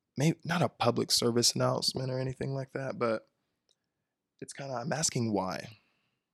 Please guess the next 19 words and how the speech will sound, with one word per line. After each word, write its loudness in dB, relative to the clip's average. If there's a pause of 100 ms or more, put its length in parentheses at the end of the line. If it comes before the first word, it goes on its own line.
(2250)
All 0
right, -2
we -2
asked, 4 (240)
the, 0 (160)
the 0
vaccine 0 (220)
has -2
been 0
available 2 (260)
for 2 (160)
all 8
adults 0 (1300)
since -6 (140)
April, -4 (300)
anywhere 0
in -4
the -4
country, -4